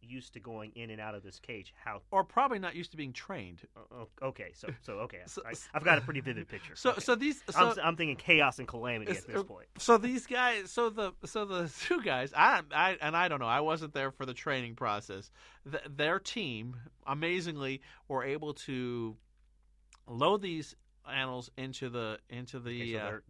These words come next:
Speaker 1: we've
Speaker 2: into
Speaker 1: got
Speaker 2: the
Speaker 1: 'em loaded in.
Speaker 2: enclosures.
Speaker 1: Okay, into these
Speaker 2: And,
Speaker 1: enclosures.
Speaker 2: and then they put, then they put rails behind 'em.
Speaker 1: Okay.
Speaker 2: These five-inch diameter steel tubes or steel, steel bars behind them,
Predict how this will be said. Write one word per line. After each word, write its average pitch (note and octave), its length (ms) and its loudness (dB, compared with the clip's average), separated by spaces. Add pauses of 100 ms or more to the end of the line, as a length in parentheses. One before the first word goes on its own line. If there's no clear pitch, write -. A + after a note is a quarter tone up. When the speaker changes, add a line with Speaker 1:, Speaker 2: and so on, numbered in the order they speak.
Speaker 1:
we've C#3 80 -4
Speaker 2:
into C#3+ 120 -2
Speaker 1:
got D3 80 6
Speaker 2:
the E3 60 6
Speaker 1:
'em D3+ 80 0
loaded D3 300 4
in. F3 60 -2
Speaker 2:
enclosures. D3+ 500 2
Speaker 1:
Okay, F#2+ 200 -10
into A#2 160 -8
these C#3 100 -2
Speaker 2:
And, D3 100 -2
Speaker 1:
enclosures. A2 240 -4
Speaker 2:
and D#3+ 80 0
then E3+ 80 2
they D#3+ 120 2
put, G3+ 240 -2 (240)
then E3 160 0
they E3 80 0
put D3+ 220 -4
rails D3 380 0
behind A2 360 -4
'em. G#2+ 140 -12 (100)
Speaker 1:
Okay. - 220 -18
Speaker 2:
These C3+ 180 -6
five-inch D#3 520 2
diameter C3 400 -4
steel D3 500 -8 (560)
tubes C3+ 480 -2
or C3 100 -4
steel, - 320 -6
steel E3 320 -4
bars C3+ 540 2
behind C3 460 -2
them, G#2 160 -6